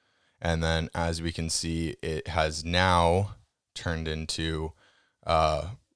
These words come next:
like, global demand, full employment, those type of policies. So just kind of, like, the shift in, um, policy making. Uh, this is obviously because of globalization and free trade has become very important on the global scale. So these policies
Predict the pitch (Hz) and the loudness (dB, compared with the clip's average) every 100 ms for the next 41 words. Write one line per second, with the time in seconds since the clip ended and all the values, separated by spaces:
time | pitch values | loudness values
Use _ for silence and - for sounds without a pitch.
0 | - 82 85 90 82 80 - 76 80 82 | -8 -8 -2 0 2 0 -4 -4 -2 -2
1 | 80 78 - - - 85 80 78 - 80 | -4 -6 -10 -12 -4 -4 -2 -4 -2 -2
2 | 80 76 69 60 - 73 - - 76 80 | -4 -6 -8 -10 -6 -6 -4 -6 -4 -4
3 | - 67 - - - 80 80 - - 80 | -4 -6 -6 -6 -6 -6 -4 -4 -4 -6
4 | 73 - 76 - 76 - 65 64 62 - | -6 -6 -4 -2 -4 -6 -8 -8 -8 -12
5 | - - 64 52 55 50 - 80 69 - | -14 -8 -6 -6 -8 -12 -4 -2 -2 -4
6 | 67 53 - 60 - _ _ - - - | -6 -10 -10 -12 -14 _ _ -20 -20 -20
7 | - - 80 78 92 95 87 82 82 85 | -8 -2 0 2 0 2 4 4 2 -2
8 | 80 - 82 80 85 - 80 67 71 82 | -4 0 2 2 -2 -2 -2 -2 -4 -4
9 | 82 - 92 - 80 - 80 - 80 73 | -4 -4 -6 -8 -10 -10 -12 -8 -6 -6
10 | - 80 - 78 73 76 71 76 78 82 | -6 -8 -6 -4 -2 -4 -4 -2 -2 -2
11 | 76 76 67 76 87 - 90 101 110 - | -4 -6 -4 -4 -4 -2 0 0 0 -8
12 | _ 117 80 71 78 - 76 78 78 71 | _ -4 -4 -2 -6 -2 -2 -2 -4 -2
13 | - - | -2 -2